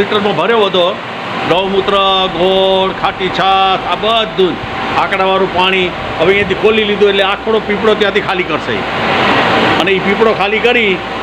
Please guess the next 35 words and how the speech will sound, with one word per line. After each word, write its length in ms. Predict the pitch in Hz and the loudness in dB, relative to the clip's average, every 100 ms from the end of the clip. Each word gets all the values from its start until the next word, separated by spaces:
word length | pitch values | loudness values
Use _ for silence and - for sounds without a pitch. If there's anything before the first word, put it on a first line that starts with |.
| - 180 | -4 -2
અને 120 | 190 226 | 0 2
સીધો 240 | 226 240 | 2 2
ડ્રીપ 260 | 170 226 226 | 2 0 0
ઇરિગેશનમાં 600 | 214 196 190 165 156 135 180 | 0 0 0 0 0 0 0
ફિલ્ટર 240 | 214 233 214 | 0 -2 0
કરીને 280 | 220 208 208 | 0 0 0
દઈ 120 | 196 175 | 0 -2
દેશે 200 | - 113 | -4 -6
ઈ. 100 | 92 - - - - - - - | -8 -8 -8 -6 -4 -4 -2 0
એટલે 160 | 175 175 196 | 0 2 0
આ 60 | 226 214 | -2 -2
કામ 260 | 220 220 - 196 | -2 -2 -4 -4
આખું 260 | 226 226 226 226 214 | -2 0 0 0 -2
એક 100 | - 220 208 208 - - - - | 0 0 0 -2 -6 -10 -6 -2
સરળ 260 | 202 220 202 | 0 0 0
પદ્ધતિથી 580 | 202 220 214 190 175 254 - - - - - - | 0 0 0 -2 -2 -4 -6 -8 -6 -4 -2 0
જે 60 | 190 | 0
કંઈ 140 | 196 175 | -2 -2
થાય 220 | 190 196 | -2 -2
છે 80 | 185 180 | 0 0
ઈ. 80 | 127 - - - - - - - | -2 -6 -10 -8 -6 -4 -2 0
અને 140 | 175 185 180 | 0 0 0
આ 40 | 202 | 0
બધા 240 | 233 233 208 | -2 -2 0
ગૌમૂત્રના 540 | 220 226 226 214 180 | -2 -2 -2 0 0
ડ્રમ 180 | 180 202 175 | -2 -2 -2
ભર્યા 260 | 190 170 139 | -2 -2 -4
બધા, 200 | 110 - - - - - - - - - | -10 -12 -12 -12 -10 -8 -8 -6 -4 0
કોઈ 160 | 175 180 | 0 0
આંકડાવાળું 540 | 190 208 202 196 190 156 | 0 0 0 2 0 0
કે 60 | 160 | 0
આ 160 | 190 190 | 0 -2
કે 80 | 175 143 | -4 -2
તે 80 | 185 180 | 0 -2
કે. 80 | 135 | -4